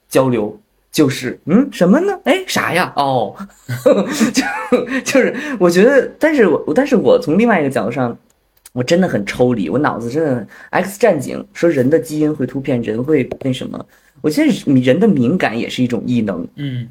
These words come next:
Speaker 1: 就是我们在进化当中，社会的进化当中，人也是一种异能。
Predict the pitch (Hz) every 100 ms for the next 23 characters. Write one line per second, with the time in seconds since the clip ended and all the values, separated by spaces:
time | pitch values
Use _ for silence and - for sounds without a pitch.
0 | _ - 175 156 123 117 151 151 156 139
1 | 117 127 127 131 135 185 135 117 117 123
2 | 120 110 113 113 117 113 135 - 120 113
3 | - 120 110 78